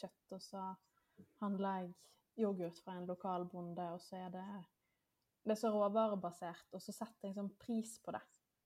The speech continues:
Jeg er blitt så takknemlig for den, den maten som jeg kan spise, og jeg har så lyst at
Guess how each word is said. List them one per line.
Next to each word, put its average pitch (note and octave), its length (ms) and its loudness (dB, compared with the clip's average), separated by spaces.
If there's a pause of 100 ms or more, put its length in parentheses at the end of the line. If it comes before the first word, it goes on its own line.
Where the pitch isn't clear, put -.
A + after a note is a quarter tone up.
(260)
Jeg G3+ 100 2
er G3 40 0
blitt G#3+ 220 0
så A3+ 100 -2
takknemlig G#3+ 800 2
for F#3+ 80 -8
den, F3+ 520 -4 (320)
den G3+ 140 2
maten F#3+ 480 -2
som F3 220 -6
jeg E3+ 180 -6 (260)
kan F#3+ 140 -6
spise, E3+ 440 -8 (180)
og G#3 80 -4
jeg G3 60 -2
har F#3+ 100 -4
så G3+ 140 -8
lyst - 380 -8
at F3+ 140 -8